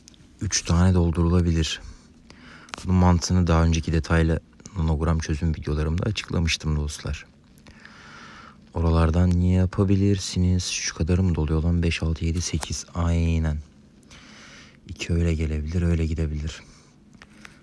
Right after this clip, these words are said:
Bak şimdi toplam yirmi kare var. Beş, on daha, on beş, bir daha, on altı, iki de boşluk, on sekiz, tamam mı? İki tanelik karelik sağ veya sol hakkım var benim. Yani bu beş şuradan da başlayabilir,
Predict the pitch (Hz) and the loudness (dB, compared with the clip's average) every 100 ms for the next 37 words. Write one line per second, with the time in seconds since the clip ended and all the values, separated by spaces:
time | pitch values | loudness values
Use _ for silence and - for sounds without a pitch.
0 | - - 95 - 82 76 80 - 104 98 | -12 -8 -4 -2 -2 -2 -4 -2 0 2
1 | 101 110 - 80 78 104 - _ - - | 2 0 0 0 0 -2 -6 _ -20 -20
2 | _ _ _ _ 92 95 104 - 101 92 | _ _ _ _ 0 0 0 -4 -2 0
3 | 82 82 98 92 98 - 92 78 78 92 | 0 0 0 0 0 -2 0 0 0 0
4 | 85 87 90 - 90 82 - - - 101 | 0 -2 -6 -2 0 0 -2 -6 0 0
5 | 92 76 - - 95 110 85 78 - - | 0 -4 -6 -6 -4 -2 -4 -4 -8 -20
6 | - - - - - _ - 90 - 104 | -20 -20 -20 -20 -20 _ -12 -4 0 2
7 | 101 107 113 - - 92 90 120 - - | 4 2 -2 -6 -2 2 2 0 -6 -16
8 | _ _ _ _ - - 101 107 92 107 | _ _ _ _ -8 -4 0 2 4 2
9 | - 90 85 - 90 82 78 76 78 90 | 0 0 0 -2 -2 0 0 -2 -4 -6
10 | - 95 104 104 - _ _ _ _ _ | -2 2 2 0 -4 _ _ _ _ _
11 | _ _ 101 110 101 - - 90 90 113 | _ _ 0 2 2 2 -2 0 2 4
12 | 139 147 143 - 143 139 139 139 | 4 2 2 0 0 0 0 -4